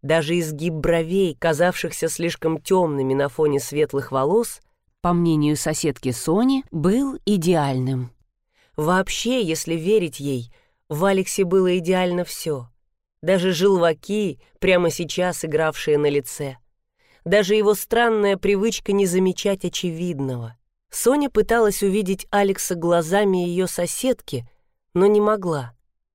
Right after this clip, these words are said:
Она хотела убедить себя в том, что она слишком хорошо знает Алекса и привыкла к нему, но понимала, что обманывает себя.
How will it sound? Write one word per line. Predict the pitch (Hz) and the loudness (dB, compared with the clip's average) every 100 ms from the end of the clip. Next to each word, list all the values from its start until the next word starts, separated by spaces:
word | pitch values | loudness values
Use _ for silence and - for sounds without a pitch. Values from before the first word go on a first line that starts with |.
| _ _ _ _ - | _ _ _ _ -2
Она | 170 196 | 2 2
хотела | 202 196 226 214 | 2 2 4 6
убедить | 196 185 180 220 | 6 2 0 -2
себя | - 180 180 | -2 0 0
в | - | 0
том, | 208 220 | 2 2
что | 208 190 | 2 0
она | 180 180 | 2 0
слишком | - 196 196 190 185 | 0 -2 -2 -2 -2
хорошо | - 180 175 - 214 | -2 -2 -2 0 2
знает | 156 165 156 151 - | 2 0 0 -2 -2
Алекса | 202 226 - - 143 - - _ - | 0 0 -2 -4 -6 -8 -20 _ -4
и | 190 | -2
привыкла | 190 190 180 247 - 165 | 0 0 2 0 -2 -6
к | - | -4
нему, | 160 160 143 120 - _ _ _ _ _ _ _ _ - | -2 0 -2 -4 -16 _ _ _ _ _ _ _ _ -8
но | 165 170 | -2 0
понимала, | 160 175 170 165 160 160 170 | -2 -2 0 0 0 0 -2
что | - - 180 | -4 -4 -4
обманывает | 165 160 151 143 139 131 | 0 0 0 -2 -6 -10
себя. | - 135 131 120 | -14 -12 -10 -10